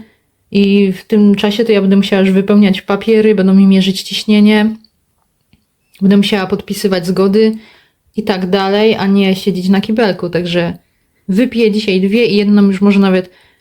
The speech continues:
około godziny piętnastej, góra szesnastej zacznę pić,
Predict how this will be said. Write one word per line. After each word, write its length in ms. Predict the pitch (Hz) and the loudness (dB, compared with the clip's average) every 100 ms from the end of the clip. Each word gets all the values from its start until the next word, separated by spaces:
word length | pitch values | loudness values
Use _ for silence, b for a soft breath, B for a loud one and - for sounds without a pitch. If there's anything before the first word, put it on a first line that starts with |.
| b | b
około 280 | 196 - 208 | -8 0 0
godziny 340 | 196 196 202 185 | 2 2 2 0
piętnastej, 800 | - 208 214 214 208 - 190 175 | -2 -2 0 0 -2 -6 -6 -2
góra 260 | 190 190 | 0 0
szesnastej 720 | - 180 - 190 190 190 180 175 b b b b - | -2 -8 -4 -4 -4 -4 -6 -8 b b b b -6
zacznę 500 | 170 214 - 190 165 | -2 -2 -2 -2 -2
pić, 480 | 220 269 349 - | -2 -2 -4 -8